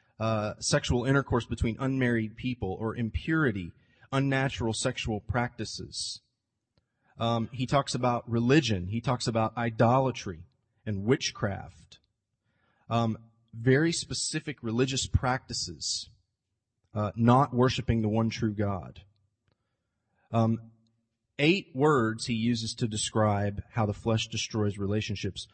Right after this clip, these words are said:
Words like selfish ambition, competitiveness, self-seeking, envy, uh, just another word for coveting,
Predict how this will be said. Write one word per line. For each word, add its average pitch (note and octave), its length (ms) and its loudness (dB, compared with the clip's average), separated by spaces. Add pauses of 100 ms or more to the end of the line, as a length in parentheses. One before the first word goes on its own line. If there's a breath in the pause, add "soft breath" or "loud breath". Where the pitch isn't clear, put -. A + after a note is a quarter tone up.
(180 soft breath)
Words A#2+ 280 6
like A2 200 2 (200 loud breath)
selfish C3+ 460 2
ambition, A2+ 640 2 (240 soft breath)
competitiveness, A#2 840 0
self-seeking, C#3 920 -4 (340 soft breath)
envy, D3 560 0 (480)
uh, A2+ 180 -2
just C#3 240 -4
another D3 220 -2
word C3+ 160 -2
for A#2 100 -8
coveting, C3 520 -4